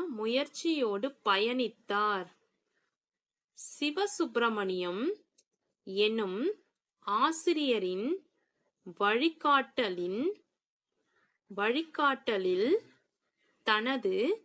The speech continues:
உயர்கல்வியை முடித்தார்.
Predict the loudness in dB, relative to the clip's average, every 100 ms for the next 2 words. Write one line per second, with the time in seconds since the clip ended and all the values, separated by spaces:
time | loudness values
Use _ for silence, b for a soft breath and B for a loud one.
0 | _ _ _ _ -6 -4 0 -2 -2 -2
1 | 0 0 -2 -4 0 2 2 0 -2 -4
2 | -8 -2 2 4 2 -4